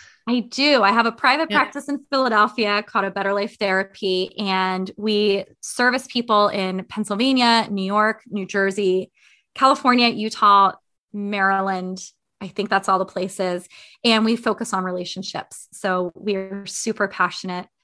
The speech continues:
Speaker 1: about helping people wherever you're at with relationship issues.
Speaker 2: Nice. Well, I will include all that shit in the show notes. Um, and we'll, we'll put in Voldemort's, um, Instagram so people know to not
Speaker 1: Yes.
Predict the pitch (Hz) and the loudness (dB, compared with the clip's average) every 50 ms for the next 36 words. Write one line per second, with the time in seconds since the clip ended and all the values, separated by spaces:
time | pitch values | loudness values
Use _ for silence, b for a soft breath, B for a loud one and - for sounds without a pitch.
0 | _ _ _ - 196 208 202 196 - 269 294 294 285 262 240 - 254 247 - 220 | _ _ _ 2 2 2 4 6 4 2 4 4 0 -2 -2 -2 -4 -2 0 0
1 | 214 202 202 202 202 208 208 208 202 202 185 180 185 185 180 180 - _ _ 214 | 2 4 2 2 2 0 0 0 0 0 2 4 6 6 6 4 2 _ _ -8
2 | 190 190 - _ 196 185 185 185 - - 180 - - 165 - - - - - 127 | -8 -8 -6 _ -4 -4 -4 -4 -6 -10 -10 -10 -10 -12 -12 -12 -14 -12 -12 -12
3 | 113 - - - - _ _ _ _ _ _ _ _ _ _ _ _ _ 269 311 | -14 -14 -18 -20 -20 _ _ _ _ _ _ _ _ _ _ _ _ _ -4 -4
4 | 359 254 165 - 160 - - - 190 - - 196 214 233 247 226 214 208 196 - | -4 -4 -4 -6 -6 -8 -6 -6 -8 -6 -4 -4 -2 -2 -2 -4 -4 -6 -6 -4
5 | 208 196 196 180 - - 185 202 220 247 240 247 - - - - - 185 175 185 | -2 -2 -2 -2 -2 -2 -2 0 0 0 -2 -2 -4 -4 -4 -2 -2 -2 -2 -2
6 | 208 - _ _ _ - 202 202 202 196 - - 196 180 180 175 165 180 - - | -4 -6 _ _ _ -4 -2 -2 -2 -2 -2 -2 -2 -2 -2 -2 -4 -4 -4 -6
7 | - B B B B B B B _ - 160 156 147 - - _ - 180 180 175 | -8 B B B B B B B _ -6 -4 -4 -6 -8 -10 _ -8 -4 -4 -2
8 | 170 160 160 _ - - 214 208 196 - 208 196 190 185 175 175 170 156 - 185 | -4 -4 -6 _ -8 -4 -4 -4 -2 -2 -2 -2 0 -2 -2 -4 -6 -6 -4 -2
9 | 185 180 170 175 180 170 170 165 - - - - - - - 196 185 165 156 - | -2 0 -2 -2 -2 -2 -2 -2 -2 -4 -4 -4 -4 -4 -4 -2 -2 -2 -2 -2
10 | 190 185 - - 208 - - 180 165 165 165 - - 175 - 196 185 - 165 170 | -2 -2 -2 -2 -4 -4 -4 -4 -4 -4 -4 -4 -6 -4 -4 -6 -6 -4 -4 -4
11 | 175 175 165 160 160 156 - - 180 170 165 156 156 156 151 - | -2 -2 -2 -2 -4 -4 -4 -4 -4 -2 -2 -2 -2 -2 -4 -6